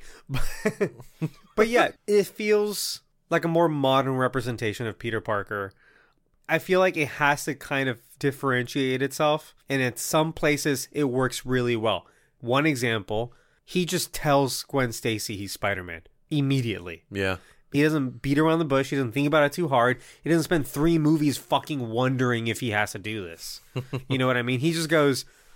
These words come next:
Speaker 1: "Yeah, it's me. Look, psh, shoot you with my
Speaker 2: Shut
Speaker 1: web."
Speaker 2: up and kiss me.
Speaker 1: Yeah,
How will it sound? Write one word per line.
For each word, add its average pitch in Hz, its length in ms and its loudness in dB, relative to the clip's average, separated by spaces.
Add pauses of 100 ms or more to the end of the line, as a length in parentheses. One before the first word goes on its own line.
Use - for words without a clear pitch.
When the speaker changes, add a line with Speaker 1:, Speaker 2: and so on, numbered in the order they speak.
(120)
Speaker 1:
"Yeah, 196 180 0 (220)
it's 160 160 -14
me. 131 300 -10
Look, 135 320 -8
psh, - 160 -10 (160)
shoot - 240 -16
you 139 60 -8
with 123 100 -6
my 123 80 -2
Speaker 2:
Shut 143 120 2
Speaker 1:
web." 139 100 2
Speaker 2:
up 107 40 -2
and 123 100 -6
kiss - 300 -4
me. 95 120 -6 (380)
Speaker 1:
Yeah, 113 200 -6